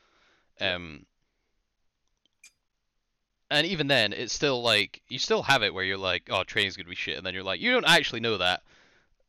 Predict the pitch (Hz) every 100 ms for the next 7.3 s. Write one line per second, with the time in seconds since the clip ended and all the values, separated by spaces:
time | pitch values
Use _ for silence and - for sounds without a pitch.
0 | _ - 110 113 - 113 101 87 _ _
1 | _ _ _ _ _ - 143 139 127 -
2 | - 156 - 110 107 - 120 107 104 98
3 | 92 98 113 101 101 123 113 131 - 147
4 | 165 170 - 123 123 117 139 113 - 110
5 | 98 78 107 95 85 90 - 101 110 104
6 | 90 - - 80 87 - 98 95 - 127
7 | 285 269 247